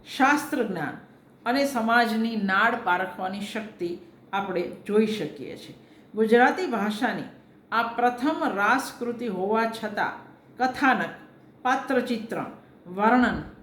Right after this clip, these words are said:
અલંકાર અને છંદ તથા ભાષા એ સર્વ રીતે જોતા ભારતેશ્વર બાહુબલી રાસ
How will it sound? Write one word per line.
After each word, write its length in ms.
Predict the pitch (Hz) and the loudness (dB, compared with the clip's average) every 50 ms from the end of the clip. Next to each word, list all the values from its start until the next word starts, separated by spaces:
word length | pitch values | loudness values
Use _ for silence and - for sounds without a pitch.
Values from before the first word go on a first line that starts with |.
| - - - 214 | -20 -10 -4 0
અલંકાર 760 | 220 247 269 269 269 262 262 208 165 139 - - - - - - - - - 202 | 2 4 4 4 4 2 2 0 0 -2 -2 -6 -12 -16 -20 -20 -20 -18 -12 -6
અને 280 | 220 240 240 240 247 - 262 | -2 -2 -2 -2 -2 0 2
છંદ 220 | 294 330 320 302 | 2 2 2 2
તથા 380 | 277 277 220 220 - 226 214 202 | 0 0 -2 -4 -2 -2 -2 -2
ભાષા 540 | 196 196 202 233 247 247 - 240 175 165 - - - - - - - - - | 0 0 2 2 2 0 0 0 0 0 -2 -6 -12 -20 -20 -20 -20 -14 -10
એ 80 | 202 202 | -8 -8
સર્વ 460 | 202 196 - 277 294 311 339 320 294 | -6 -4 -2 0 0 2 2 2 2
રીતે 340 | 247 233 214 226 214 208 190 | 2 2 0 0 -2 -2 0
જોતા 460 | 196 214 220 214 220 180 165 - - - - - - - - 185 | 2 2 0 2 2 2 0 0 -2 -6 -12 -18 -20 -20 -10 -2
ભારતેશ્વર 720 | 180 185 190 202 214 214 214 269 302 311 - - 330 320 | 0 4 4 4 4 4 4 2 2 2 0 0 0 0
બાહુબલી 580 | - 240 190 196 202 208 202 202 208 202 196 185 | 2 2 2 2 2 2 0 -2 -2 -2 -2 0
રાસ 440 | 185 190 190 175 165 196 220 - | 2 2 2 4 2 0 -2 -4